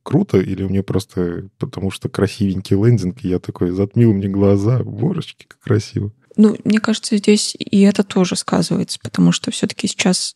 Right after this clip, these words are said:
Speaker 2: ну, вообще, это довольно модно стало от больших компаний делать классные лендинги для своих шрифтов, если они представляют свой новый шрифт не просто, что он у нас есть, а именно, что это наш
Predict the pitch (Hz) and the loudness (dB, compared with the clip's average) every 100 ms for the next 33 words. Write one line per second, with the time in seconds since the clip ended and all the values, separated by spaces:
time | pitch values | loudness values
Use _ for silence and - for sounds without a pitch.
0 | _ _ 220 190 196 - - 302 - 233 | _ _ 2 2 0 0 2 4 2 0
1 | 196 196 226 240 226 220 233 180 175 - | 2 4 6 8 8 8 8 4 0 0
2 | 180 170 165 180 - 190 190 165 226 330 | 0 0 -2 -4 -2 -2 0 2 2 4
3 | 226 - 226 220 - 190 202 - 175 175 | 2 4 4 4 2 2 2 4 4 6
4 | 247 277 214 175 180 - 185 - - 190 | 6 6 4 2 -2 2 0 2 -2 0
5 | - 165 - 175 - 175 170 180 - 175 | 2 0 0 -2 2 0 0 -4 -2 2
6 | 180 - 180 180 170 - 196 196 - 175 | 2 2 4 4 4 4 4 4 0 2
7 | 254 - - - 185 180 175 175 - - | 2 2 0 0 4 6 6 4 0 -2
8 | 170 165 - - - 180 214 196 180 - | 2 2 0 -8 -2 4 6 6 2 -2
9 | 180 - 170 175 - - | -4 0 0 0 -2 -8